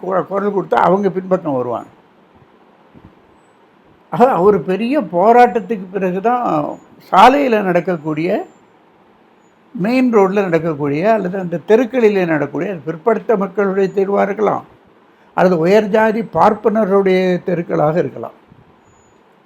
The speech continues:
அந்த தெருக்களுக்கு வர்ற பொழுது முதல்ல அனுமதிக்கப்பட்டது, கையில செருப்பு எடுத்துக்கிட்டு தான் வரணும், கால்ல செருப்பு போடக்கூடாது. கால்ல செ-, இப்போ செருப்பு போட்டுக்கிட்டு நீங்க தெரு நடக்க முடியாது.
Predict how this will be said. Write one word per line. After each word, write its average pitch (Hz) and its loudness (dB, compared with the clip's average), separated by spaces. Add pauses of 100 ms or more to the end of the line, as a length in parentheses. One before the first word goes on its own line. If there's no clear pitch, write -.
(340)
அந்த 180 -2
தெருக்களுக்கு 262 0
வர்ற 202 4
பொழுது 175 0
முதல்ல 190 -4
அனுமதிக்கப்பட்டது, 156 -2 (1000)
கையில 233 2
செருப்பு 190 -4
எடுத்துக்கிட்டு 147 -8
தான் 143 -2
வரணும், - -16 (280)
கால்ல 202 4
செருப்பு 151 -6
போடக்கூடாது. 120 -10 (2250)
கால்ல 240 6
செ-, 190 0
இப்போ 180 -2
செருப்பு 214 0
போட்டுக்கிட்டு 202 -2
நீங்க 226 -8
தெரு 170 -4
நடக்க 135 -6
முடியாது. 113 -14